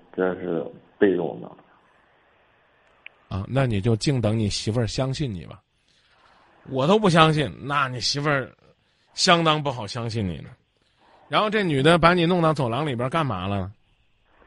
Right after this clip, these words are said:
Speaker 1: 就是抱了抱亲戚。
Speaker 2: 嗯，你都知道呀，你就被动的接受，是吧？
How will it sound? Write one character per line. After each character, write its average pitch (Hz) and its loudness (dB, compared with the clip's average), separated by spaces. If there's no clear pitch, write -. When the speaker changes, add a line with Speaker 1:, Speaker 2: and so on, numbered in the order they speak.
Speaker 1:
就 98 0
是 87 0
抱 87 2
了 80 0
抱 78 0
亲 90 -2
戚。 - -14
Speaker 2:
嗯， 98 -4
你 143 6
都 185 6
知 233 -2
道 226 -2
呀， 135 -6
你 139 4
就 170 6
被 180 4
动 170 2
的 147 2
接 165 0
受， 151 0
是 131 -4
吧？ 113 0